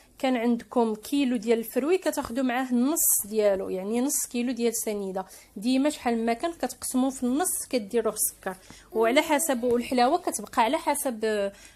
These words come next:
الرغبه والذوق ديال الانسان. كاين اللي كيعجبو الحلاوه بزاف، كاين اللي ما كتعجبوش. انا عندي هنايا جوج كيلو ديال المشماش،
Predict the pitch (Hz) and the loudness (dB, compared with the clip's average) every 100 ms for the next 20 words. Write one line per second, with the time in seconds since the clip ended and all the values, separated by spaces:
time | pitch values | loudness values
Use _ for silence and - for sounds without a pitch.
0 | - - 214 220 226 349 330 233 330 320 | -16 -4 -2 0 2 2 2 0 0 0
1 | 208 220 214 - 214 208 - 190 196 - | -2 0 0 0 -4 -2 -2 -4 -4 -4
2 | 226 226 247 196 190 208 226 226 208 208 | -4 -2 -2 -2 -2 -6 -6 -2 0 0
3 | 185 - 359 - 277 262 233 220 196 185 | 0 0 0 -2 -2 0 -2 -6 -10 -10
4 | 185 185 196 - - - - - - - | -10 -10 -10 -14 -20 -20 -20 -20 -20 -16
5 | - - 240 254 285 254 240 233 240 233 | -12 -4 2 2 4 2 2 2 2 2
6 | 220 240 - - 220 214 214 208 - 262 | 0 -2 -4 -2 -4 0 0 0 -2 2
7 | 330 370 - | 0 0 -4